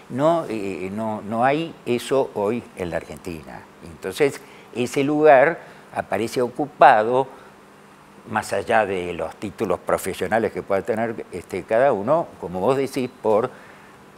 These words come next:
periodistas cultos que intentan mal que bien, este, eh, eh,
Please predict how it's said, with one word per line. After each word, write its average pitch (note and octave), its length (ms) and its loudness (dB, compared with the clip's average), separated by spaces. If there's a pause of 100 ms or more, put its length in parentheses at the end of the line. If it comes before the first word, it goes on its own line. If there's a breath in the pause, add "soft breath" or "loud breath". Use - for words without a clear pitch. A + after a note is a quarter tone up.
periodistas B2 720 2
cultos C3 680 0 (300 loud breath)
que A2 80 -4
intentan B2+ 960 0 (320 loud breath)
mal A2 200 2
que A2+ 140 0
bien, A2+ 460 0
este, D#2+ 720 -10
eh, C#2 640 -16
eh, - 260 -16